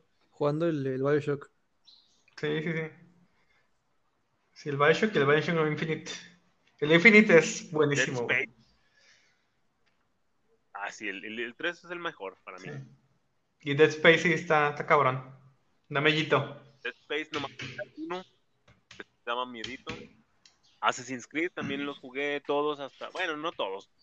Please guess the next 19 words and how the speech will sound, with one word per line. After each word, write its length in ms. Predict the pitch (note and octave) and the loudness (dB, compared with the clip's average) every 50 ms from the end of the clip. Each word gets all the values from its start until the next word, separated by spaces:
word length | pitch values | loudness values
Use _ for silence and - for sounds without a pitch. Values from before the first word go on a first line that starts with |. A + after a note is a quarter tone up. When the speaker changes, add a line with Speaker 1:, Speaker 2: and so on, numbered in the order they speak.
| _ _ - - | _ _ -18 -12
Speaker 3:
nomás 280 | A2+ A2+ A2+ A#2+ B2+ C#3 | -10 -8 -6 -6 -6 -6
los 160 | D3+ C#3+ - | -6 -8 -10
primeros, 580 | - C#3+ C#3 C3+ C3+ D3 D3+ D#3 C#3+ C3 B2 A2+ | -12 -12 -8 -6 -4 -2 -2 -4 -4 -8 -12 -14
la, 240 | A#2+ B2+ B2 A#2+ A2+ | -8 -4 -2 -2 -2
la 180 | A2 A2+ A2 - | -4 -6 -8 -8
trilogía 480 | - B2 B2 A#2+ A2+ - - B2+ B2+ | -8 -8 -8 -8 -8 -10 -8 -10 -8
de 160 | C3 D3 D3 C#3+ | -6 -6 -8 -8
Ezio 280 | - - - E3+ D#3+ | -10 -10 -8 -6 -4
Auditore. 500 | D3 C#3 - C#3+ C3+ C3 C3 C3 D3 E3+ | -4 -4 -6 -6 -4 -4 -2 -2 -2 -4
Speaker 2:
Ujú. 100 | F3+ - - _ _ _ _ _ _ _ _ - - _ _ _ _ _ _ _ _ _ _ _ _ _ _ _ _ _ _ _ _ - _ _ - | -6 -10 -20 _ _ _ _ _ _ _ _ -20 -20 _ _ _ _ _ _ _ _ _ _ _ _ _ _ _ _ _ _ _ _ -20 _ _ -14
Speaker 3:
Ya 100 | G#2+ G#2+ | -12 -8
me 100 | A2+ A#2 | -8 -6
mataron 440 | A#2 A2+ A2 - A#2 A#2 A#2+ A#2+ A#2 | -6 -8 -6 -4 -4 -4 -2 -2 -2
a 120 | A2 A2+ | -2 -2
Ezio 280 | A#2+ A#2 - - A#2+ A#2 | -2 -4 -8 -10 -10 -8
y 160 | A#2 A2 G2+ | -8 -10 -12
me 160 | G2+ G2 - | -14 -16 -14
perdieron. 500 | - F#2+ F#2 F2+ G#2+ - - - D3 D#3+ - - - - - - - _ _ _ _ _ _ _ _ - - - - - _ _ _ _ _ - A4+ A#4 A#4 A4+ A#4 A4+ A4+ A4+ A4 A4 A4 A4 A4 A4 | -12 -12 -12 -10 -6 -2 -2 -2 -2 -4 -10 -12 -16 -18 -20 -20 -20 _ _ _ _ _ _ _ _ -18 -18 -18 -20 -20 _ _ _ _ _ -8 -6 -4 -4 -4 -4 -6 -6 -6 -8 -8 -6 -6 -6 -6
Mm, 680 | A4 E4 - - E4 E4+ E4+ - F4 - E4+ E4+ E4 | -8 -8 -10 -10 -10 -10 -8 -8 -8 -8 -8 -12 -12